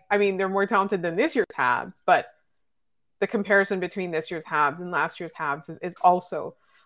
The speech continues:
uh, it, it's a vast sort of discrepancy. So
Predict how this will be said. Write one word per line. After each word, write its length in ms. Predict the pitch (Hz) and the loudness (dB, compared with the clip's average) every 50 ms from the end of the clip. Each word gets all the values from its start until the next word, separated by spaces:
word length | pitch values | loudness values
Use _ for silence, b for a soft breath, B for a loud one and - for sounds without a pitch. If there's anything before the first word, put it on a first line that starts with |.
| b b _ | b b _
uh, 300 | 175 175 156 135 123 - - - | 6 6 6 6 4 2 0 -4
it, 120 | - - - | -6 -4 -2
it's 180 | 202 190 - | -4 -2 -2
a 40 | 202 | -4
vast 800 | 190 170 - 196 180 160 147 160 180 - - - - - _ - | -6 0 4 4 4 4 4 -2 -4 -10 -14 -16 -18 -18 _ -10
sort 180 | - 185 175 175 | -6 -6 -4 -4
of 120 | 175 165 | -6 -8
discrepancy. 680 | - 170 165 - - 170 165 - 175 170 170 - 165 160 | -8 -10 -8 -2 0 0 0 0 -6 -12 -10 -10 -12 -10
So 280 | 156 - 190 185 - | -4 -2 -2 -2 -2